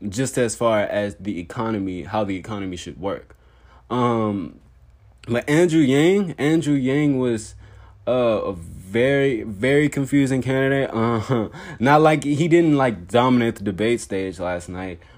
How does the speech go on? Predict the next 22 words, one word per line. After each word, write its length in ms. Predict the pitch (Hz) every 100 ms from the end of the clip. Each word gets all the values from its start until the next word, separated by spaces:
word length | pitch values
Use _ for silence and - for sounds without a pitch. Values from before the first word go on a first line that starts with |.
| -
but 300 | 117 117 - _
every 260 | 143 160 175
time 240 | 180 160
he 100 | 156
talked, 440 | 143 160 147 107 - _ _
it 60 | 151
was 180 | 151 120
good. 340 | 127 233 - -
<laughs> 100 | -
Like, 220 | 123 147
he 600 | 143 196 139 156 349 202
said 220 | 202 202 170
some 160 | 170
good 260 | 117 170 165
stuff. 280 | - 185 139
And 120 | 160
the 60 | 160
thing 240 | 185 180
is, 160 | 165 147
it 100 | 147
wasn't 440 | 139 165 160 139
adversarial, 720 | 135 120 92 135 147 131 117